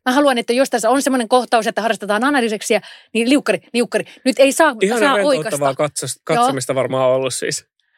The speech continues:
Speaker 1: On siis, kyllä mä rentouduinkin sen aikana. Ja
Speaker 2: Joo.
Speaker 1: ihan, mulla oli
Speaker 2: Oliko liukkari?
Speaker 1: No kun en ihan päätynyt harrastamaan sitä seksiä.
Speaker 2: Aa.
Speaker 1: Että nyt mä joudun niinku odottaa, että,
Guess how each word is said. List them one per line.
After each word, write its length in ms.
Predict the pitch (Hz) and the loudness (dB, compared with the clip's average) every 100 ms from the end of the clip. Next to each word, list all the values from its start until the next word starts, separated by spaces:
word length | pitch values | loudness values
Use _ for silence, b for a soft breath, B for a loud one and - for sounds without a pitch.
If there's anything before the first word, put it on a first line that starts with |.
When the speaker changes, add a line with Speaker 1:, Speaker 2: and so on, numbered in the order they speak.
| b b b b | b b b b
Speaker 1:
On 120 | 226 247 | -8 -6
siis, 140 | 226 | -6
kyllä 140 | 208 | -2
mä 100 | 214 | -2
rentouduinkin 640 | 254 233 233 240 185 170 185 | 0 -2 -2 -2 -4 -6 -8
sen 180 | - 175 | -10 -10
aikana. 340 | 170 170 175 | -8 -8 -2
Ja 120 | 151 | 0
Speaker 2:
Joo. 100 | 139 | 0
Speaker 1:
ihan, 260 | 185 175 180 | -2 -8 -10
mulla 140 | 190 180 | -8 -6
oli 140 | 175 - | -6 0
Speaker 2:
Oliko 240 | 180 175 | 2 2
liukkari? 300 | 151 143 147 - B B 208 | 0 0 -6 -6 B B -8
Speaker 1:
No 60 | |
kun 60 | 202 | -4
en 60 | |
ihan 160 | 202 208 | -4 -2
päätynyt 360 | 190 175 170 165 | -2 -2 -6 -12
harrastamaan 300 | - - - | -14 -14 -12
sitä 80 | - | -6
seksiä. 180 | 147 | 0
Speaker 2:
Aa. 260 | 147 143 135 | 0 0 0
Speaker 1:
Että 120 | - | -2
nyt 80 | 214 | 0
mä 100 | 220 | 0
joudun 240 | 214 208 | 0 -2
niinku 280 | 202 185 202 - - - - | -4 -4 -4 -6 -14 -18 -12
odottaa, 380 | 190 202 - 175 | -6 -4 -2 -2
että, 220 | 175 180 | -2 -4